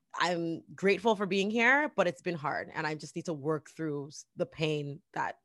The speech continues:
you know, I'm carrying from whatever you experienced in twenty twenty.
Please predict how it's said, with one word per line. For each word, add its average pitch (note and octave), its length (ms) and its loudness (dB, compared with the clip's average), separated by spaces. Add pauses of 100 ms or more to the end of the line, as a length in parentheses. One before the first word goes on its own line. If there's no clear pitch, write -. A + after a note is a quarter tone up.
(120)
you D3 140 -8
know, D3 60 -4
I'm C#3+ 120 -6
carrying C#3+ 560 -6
from C#3+ 540 -6
whatever D#3 440 0
you C#3+ 160 -4
experienced - 440 -10
in C3+ 60 -12
twenty - 240 -12
twenty. - 400 -14